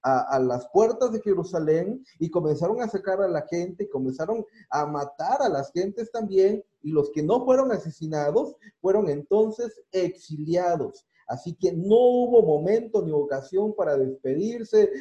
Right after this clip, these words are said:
no hubo momento ni ocasión para preparar algo y llevarlo consigo. Así que Israel está muy dolido, muy dolido por la situación que está viviendo en este momento. Y el Señor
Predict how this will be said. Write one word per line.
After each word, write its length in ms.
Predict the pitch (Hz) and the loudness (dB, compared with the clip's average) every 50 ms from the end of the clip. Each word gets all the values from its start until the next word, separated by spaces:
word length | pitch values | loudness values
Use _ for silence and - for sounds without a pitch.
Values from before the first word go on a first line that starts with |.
| - - | -12 -8
no 180 | - 175 190 190 | 0 4 6 6
hubo 160 | 196 190 175 | 6 6 4
momento 440 | 170 160 160 165 170 180 - 190 165 | 2 2 0 -2 -4 -4 -6 -8 -6
ni 80 | 151 | -2
ocasión 580 | 147 143 143 143 139 139 - 156 175 185 185 190 - _ - - - | -2 -2 0 -2 -4 -4 -2 -2 -2 -2 -2 -4 -8 _ -20 -10 -2
para 240 | 151 147 143 139 - | 0 0 0 2 2
preparar 540 | 156 151 147 143 143 139 135 156 165 170 | 4 2 2 4 2 2 2 2 4 4
algo 360 | 175 180 185 196 196 190 190 165 | 4 4 4 2 2 2 2 2
y 40 | |
llevarlo 460 | 151 147 151 160 165 175 190 190 190 - | 4 4 4 4 2 2 0 0 0 -2
consigo. 680 | 143 139 139 - - 196 220 247 262 262 254 226 226 - - - | -6 -6 -6 -10 -8 -6 -4 -2 2 4 2 2 2 0 -10 -8
Así 300 | - 156 - - 214 - | -8 -8 -6 -6 -8 -2
que 260 | - 220 208 185 175 - | 4 4 4 4 4 0
Israel 640 | 208 202 190 165 170 170 175 165 165 180 226 277 285 | 0 0 0 -2 -6 -6 -2 0 2 4 2 2 2
está 280 | 240 - - - 247 | -4 -6 -6 -8 -8
muy 280 | 254 262 285 311 311 285 | -6 -6 -6 -6 -4 -2
dolido, 500 | - 240 208 196 202 262 311 302 233 196 | 2 2 2 2 2 -2 -2 0 -2 -2
muy 220 | 175 196 247 302 | 0 -2 -4 -2
dolido 420 | 285 269 247 226 247 269 294 294 - | 0 -2 -2 -2 -2 -4 -4 -4 -2
por 160 | 226 196 185 | -2 -2 0
la 120 | 175 160 | -2 -4
situación 640 | - - 160 - 156 151 151 _ 175 196 233 - - - _ _ - _ _ _ | -6 -8 -12 -8 -8 -8 -8 _ 0 2 2 2 0 -8 _ _ -20 _ _ _
que 280 | - 202 233 262 240 - 180 | 0 2 2 2 0 -2 -2
está 320 | 165 160 165 165 214 226 | -2 -4 -4 -4 -6 -4
viviendo 500 | 226 226 214 180 190 233 294 339 294 226 | -4 -4 -6 -8 -6 -8 -8 -6 -6 -6
en 60 | 180 | -6
este 200 | 180 175 - - | -6 -8 -8 -8
momento. 640 | 165 156 151 143 139 131 131 131 131 127 123 - - _ _ _ | -6 -6 -4 -4 -4 -6 -6 -6 -4 -4 -4 -4 -8 _ _ _
Y 180 | 160 170 208 208 | -4 4 8 8
el 180 | 196 190 190 190 | 8 8 6 2
Señor 680 | - 196 196 202 208 247 285 311 311 302 240 - - | 2 0 2 2 2 0 0 0 0 -2 -2 -6 -8